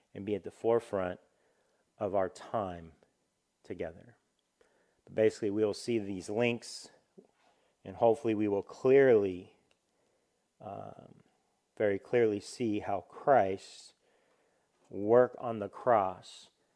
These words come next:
and the resurrection of Christ, that work of Christ altogether, um, truly outweighs the work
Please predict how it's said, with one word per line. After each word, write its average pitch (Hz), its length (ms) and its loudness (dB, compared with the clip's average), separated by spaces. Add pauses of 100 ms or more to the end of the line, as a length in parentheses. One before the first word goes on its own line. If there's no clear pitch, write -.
(260)
and 110 440 -6 (400)
the 104 100 -6
resurrection 101 1000 -2 (440)
of 104 200 -8
Christ, 92 680 -4
that 107 240 -6
work 104 500 0
of 107 200 -16
Christ 104 420 -4 (100)
altogether, 104 1000 -2 (560)
um, 95 520 -14 (480)
truly 110 460 -2
outweighs 101 880 -2 (380)
the 101 80 -8
work 98 520 -2